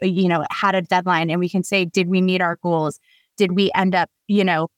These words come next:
driving the behavior that we wanted to? And if we didn't, why?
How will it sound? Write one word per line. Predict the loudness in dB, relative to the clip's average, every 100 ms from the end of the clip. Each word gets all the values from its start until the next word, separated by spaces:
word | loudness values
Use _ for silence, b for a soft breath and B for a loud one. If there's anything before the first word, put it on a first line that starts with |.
| -6
driving | 0 2 2 2 0 0
the | -2
behavior | -2 -2 -2 0 0
that | 0 0
we | 0
wanted | 2 0 0 -2
to? | -2 0 0
And | 0
if | 0
we | -2
didn't, | 0 0 -2
why? | -4 0 0 0 -6